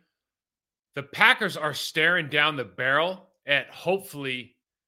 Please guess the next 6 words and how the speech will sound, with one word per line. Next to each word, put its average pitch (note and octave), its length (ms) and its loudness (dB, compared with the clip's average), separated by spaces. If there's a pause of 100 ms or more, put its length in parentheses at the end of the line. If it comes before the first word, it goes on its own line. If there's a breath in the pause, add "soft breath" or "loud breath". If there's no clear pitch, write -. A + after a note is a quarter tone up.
(460)
their C#3 140 -2
future. - 420 -12 (1040)
Now, C3+ 80 -8
you D3 120 -8
think G#3 220 -2
about D3 320 2